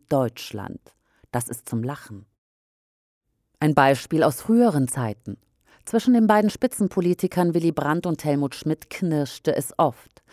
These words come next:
Schmidt hielt sich für fähiger, war konservativer als Brandt und schon deshalb bei der Mehrheit der Medien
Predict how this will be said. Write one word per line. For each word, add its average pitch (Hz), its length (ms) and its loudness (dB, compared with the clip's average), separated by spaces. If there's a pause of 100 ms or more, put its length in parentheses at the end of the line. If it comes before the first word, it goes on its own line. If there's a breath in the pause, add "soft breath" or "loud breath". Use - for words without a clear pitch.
(140 loud breath)
Schmidt 220 360 0
hielt 208 240 0
sich - 220 -6
für 185 140 0
fähiger, 151 760 2 (200 soft breath)
war 175 120 2
konservativer 170 840 2
als - 180 -2
Brandt 156 400 0 (220 loud breath)
und - 120 -2
schon 226 200 2
deshalb 262 360 0
bei 151 120 0
der 156 100 2
Mehrheit 170 500 0
der 165 60 2
Medien 165 480 -2